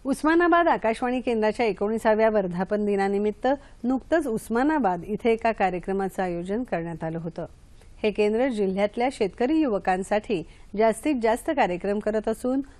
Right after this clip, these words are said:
दृष्टिहीनांना आकाशवाणीच्या माध्यमातून सर्व माहिती, मनोरंजन पोहोचवत असल्याचं उस्मानाबाद केंद्राचे प्रमुख संजय बरिदे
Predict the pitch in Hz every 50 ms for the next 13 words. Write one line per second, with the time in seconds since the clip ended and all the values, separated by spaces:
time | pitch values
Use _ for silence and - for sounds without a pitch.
0 | - - 214 233 262 277 - - 381 370 311 330 254 226 220 214 233 277 262 -
1 | - - 196 214 - - 240 233 220 202 - 214 202 196 175 165 170 160 185 185
2 | 190 190 185 - 226 254 294 269 - - 202 180 180 190 185 180 170 175 170 190
3 | 190 - 262 302 311 - - - - - - 226 240 247 262 320 330 349 330 269
4 | 233 247 269 294 - - 208 190 185 - - 233 240 - 180 170 - - 180 208
5 | 269 - 202 165 151 - - - - - - 233 220 - - 247 247 254 262 269
6 | 285 302 302 302 - 220 196 180 175 180 190 180 - 208 202 - 190 180 190 202
7 | 226 226 - - - 196 180 185 185 190 190 185 180 180 175 190 240 254 233 170
8 | 143